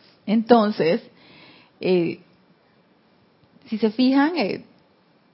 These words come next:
es algo que requiere un momentum, requiere un, <laughs> una práctica, requiere estar allí. Así que, <laughs> la tecnología para mí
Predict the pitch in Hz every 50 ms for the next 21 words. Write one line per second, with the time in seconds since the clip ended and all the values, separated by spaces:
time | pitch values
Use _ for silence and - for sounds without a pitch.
0 | _ _ _ _ _ _ _ _ _ _ _ _ _ _ - _ 240 220 208 214
1 | 220 220 226 220 - 190 180 180 202 - - - _ _ _ _ _ _ _ _
2 | _ _ _ _ _ _ _ _ _ - 196 190 - 202 202 226 220 196 170 175
3 | 180 180 180 180 175 - - 170 170 170 170 175 170 180 175 175 170 180 185 190
4 | 185 185 196 240 254 240 220 - - - - - - - - - - 196 196 190
5 | 190 220 - 220 226 208 208 208 - - 175 - - 185 175 185 180 185 - -
6 | 202 208 202 202 196 190 196 196 196 208 208 202 208 285 269 - - - - -
7 | - - _ - - - _ _ _ _ - - - 214 - - 233 226 208 202
8 | - 240 233 233 208 - - - - - - 175 170 208 - - - - - -
9 | 208 - - - 208 - - - _ - - - - - - - - - - -
10 | 220 - 233 247 247 247 247 311 320 320 330 320 302 - 233 240 254 302 359 370
11 | 403